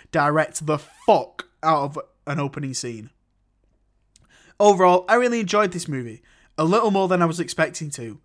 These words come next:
It's not high art, but it's a bloody good zombie film that I will definitely recommend checking out. After my first viewing, I'm giving it a seven point five out of ten,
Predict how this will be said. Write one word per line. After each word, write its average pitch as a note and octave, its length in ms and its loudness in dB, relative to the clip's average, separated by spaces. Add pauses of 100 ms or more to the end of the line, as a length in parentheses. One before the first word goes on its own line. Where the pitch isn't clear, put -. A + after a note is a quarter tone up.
(180)
It's F3+ 220 -6
not A#3 160 6
high G#3 180 8
art, C#3 340 0 (140)
but E3 80 -6
it's D3 160 -8
a - 80 -4
bloody F#3 340 6
good F3 160 2
zombie D#3 280 -2
film A#2+ 420 -10
that D3+ 80 0
I C#3+ 120 0
will C#3+ 100 -6
definitely D#3+ 480 -4
recommend C3+ 440 -6
checking B2 320 -12
out. G#2+ 300 -18 (560)
After F#3+ 220 0
my F3+ 100 4
first G#3+ 400 2
viewing, C#3 400 -4 (100)
I'm D3+ 120 -4
giving D3 260 -2
it C3+ 80 -8
a C3 60 -8
seven E3 400 0
point D3+ 200 -6
five C#3+ 280 -2
out C3 160 -6
of - 80 -20
ten, A#2+ 260 -14